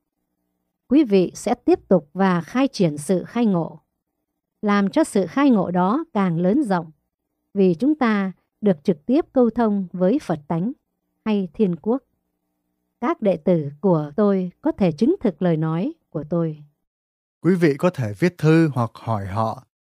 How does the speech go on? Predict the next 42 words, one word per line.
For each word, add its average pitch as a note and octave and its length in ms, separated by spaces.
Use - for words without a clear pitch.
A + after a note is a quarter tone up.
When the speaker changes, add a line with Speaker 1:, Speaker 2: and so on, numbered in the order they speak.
Speaker 2:
Quý F#3+ 120
vị F3+ 160
có F#3 140
thể A#2+ 160
viết D#3 180
thư E3+ 200
đến F3 260
những F#3+ 200
đệ D#3 140
tử A2+ 280
người B2 260
Mỹ, F3 320
người A#2+ 240
Anh, E3+ 340
người A2+ 260
Pháp, F3 280
người A#2 180
Trung D#3 240
Hoa, D#3+ 320
người C3 220
Âu E3+ 180
Lạc, C#3+ 300
những G3 160
đệ E3 140
tử A#2+ 280
tại D3 140
Phi F3+ 200
Luật D#3 200
Tân, F3+ 320
Tân C#3+ 180
Gia D3 200
Ba, D3+ 400
Thái D3 220
Lan. D3+ 340
Cứ G#3+ 100
việc F#3+ 220
chọn E3 200
lấy D3+ 160
một F#3 120
tên F3+ 300
nào C3+ 180
đó D3 300